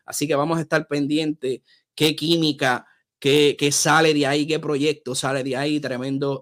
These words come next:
eh, raperos, ¿verdad? Que tienen una, una letra fresh, eh, de la nueva generación para esta juventud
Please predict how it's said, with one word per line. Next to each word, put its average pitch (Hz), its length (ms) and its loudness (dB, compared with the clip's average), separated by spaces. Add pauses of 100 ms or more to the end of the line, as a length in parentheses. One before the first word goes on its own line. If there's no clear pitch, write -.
eh, 127 340 -4
raperos, 135 560 -4
¿verdad? 135 360 -6 (280)
Que 123 100 -8
tienen 131 240 -4
una, 139 480 -6
una 139 220 -4
letra 139 320 -6
fresh, 147 480 -2
eh, 120 580 -6
de 123 80 -6
la 123 140 -6
nueva 143 260 0
generación 143 720 -4
para 120 320 -8
esta 131 300 -10
juventud 123 560 -4